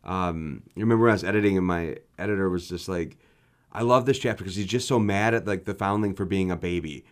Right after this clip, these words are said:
right? Like, he's just like, he's just a kid, like, like, like, like every other kid. And he's just, like, frustrated 'cause it's not what he wants. So I think, I think that's part of the repetition. I think some of it is that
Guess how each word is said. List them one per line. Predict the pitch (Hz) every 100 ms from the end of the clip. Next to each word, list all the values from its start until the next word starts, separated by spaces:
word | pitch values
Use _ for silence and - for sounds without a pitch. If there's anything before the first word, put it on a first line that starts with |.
| -
right? | 98 113 113
Like, | 117
he's | 110
just | 113
like, | 123 -
he's | 107
just | 131 143
a | 104
kid, | - 113 92 65 _ -
like, | 101
like, | 113 107
like, | 104 - 110
like | 113 98 -
every | 117 120 107 113
other | 107 101
kid. | 95 107 92
And | 85
he's | 98 95
just, | 101
like, | 98 -
frustrated | 117 113 98 85 76
'cause | 85
it's | -
not | 90
what | 95
he | 87
wants. | 92 82 65 - _ _ _ _ _ _ _ _ _ _ _ _ -
So | 107 165
I | 156
think, | 170 175 127
I | 143
think | 160
that's | 147 139
part | - 131
of | 113
the |
repetition. | 107 95 101 90 92
I | 120
think | 156 175
some | 196 185
of | 151
it | 123
is | 117 95
that | 95 90 87 76